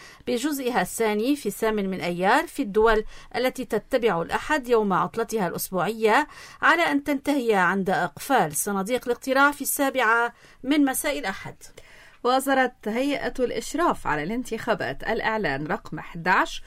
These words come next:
Speaker 2: ويتعلق بالأعمال المحظورة اعتباراً من الساعة صفر لليوم السابق ليوم الانتخابات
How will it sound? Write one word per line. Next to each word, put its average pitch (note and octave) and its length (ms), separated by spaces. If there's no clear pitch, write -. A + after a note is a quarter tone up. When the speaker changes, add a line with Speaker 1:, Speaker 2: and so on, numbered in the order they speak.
Speaker 2:
ويتعلق A3 680
بالأعمال A3 520
المحظورة A#3 680
اعتباراً F#3+ 720
من E3+ 200
الساعة E3+ 420
صفر A#3+ 420
لليوم D#3 440
السابق A#3 640
ليوم A3+ 300
الانتخابات A#3 800